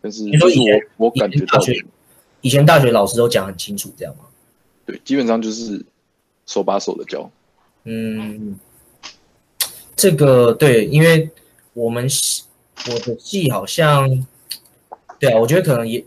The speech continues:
Speaker 2: 不同系可能也不，不一样，所以很难，很难断定是不是。但是我觉得可能，也许是他会觉得那个可能是因为，因为通常会是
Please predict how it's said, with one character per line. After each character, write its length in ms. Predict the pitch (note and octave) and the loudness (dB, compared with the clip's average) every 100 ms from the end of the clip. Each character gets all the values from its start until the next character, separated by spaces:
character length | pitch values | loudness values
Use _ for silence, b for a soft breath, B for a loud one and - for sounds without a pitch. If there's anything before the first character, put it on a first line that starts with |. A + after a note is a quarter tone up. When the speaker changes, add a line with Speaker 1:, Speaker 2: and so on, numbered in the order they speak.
| - | -6
Speaker 2:
不 80 | |
同 180 | D3+ A2 | -4 -4
系 180 | G#2 C#3+ | -6 -8
可 100 | B2 | -10
能 100 | G2 | -10
也 140 | G2 F2+ | -12 -12
不， 160 | A2+ | -14
不 200 | - B2+ | -10 -8
一 80 | G#2 | -6
样， 200 | G#2+ G2 | -6 -6
所 160 | F#2+ G#2+ | -6 -6
以 100 | G#2 | -6
很 100 | F#2+ | -10
难， 180 | F#2 F2+ - - | -14 -18 -20 -16
很 100 | G2+ | -10
难 160 | G2 | -8
断 220 | G2 A#2 G#2+ | -2 -2 -2
定 160 | G#2+ | -8
是 120 | G#2+ G#2 | -8 -10
不 40 | |
是。 240 | G#2 G#2 - B B | -8 -8 -10 B B
但 160 | - F3 | 2 4
是 200 | F#3+ E3 B B _ | 4 2 B B _
我 140 | A#2 | -2
觉 160 | A#2 D3+ | 2 4
得 80 | D#3 | 4
可 100 | B2 | 2
能， 420 | G#2+ G#2+ A2 G#2+ - _ _ _ _ | 2 0 -4 -8 -16 _ _ _ _
也 160 | A#2 C3 | -4 -2
许 380 | - A#2+ G#2+ G2+ | -2 -4 -6 -4
是 600 | - C3+ B2 A#2 A2 A2 _ _ _ | -2 -2 -2 -2 -6 -10 _ _ _
他 200 | D3+ E3 | 4 6
会 120 | F3+ | 4
觉 160 | C#3+ B2 | 4 2
得 60 | |
那 120 | B2+ | 2
个 120 | C3+ A#2+ | 2 0
可 140 | G#2 | -4
能 180 | G2 G2+ | -6 -8
是 180 | B2 B2 | -8 -4
因 120 | D3+ | 2
为， 200 | E3 D#3+ - b b b | 2 0 -8 b b b
因 100 | E3+ | 2
为 80 | F#3 | 4
通 100 | F#3+ | 6
常 160 | F3+ | 4
会 140 | D#3+ E3+ | 6 4
是 340 | F3 E3+ D3 | 2 0 0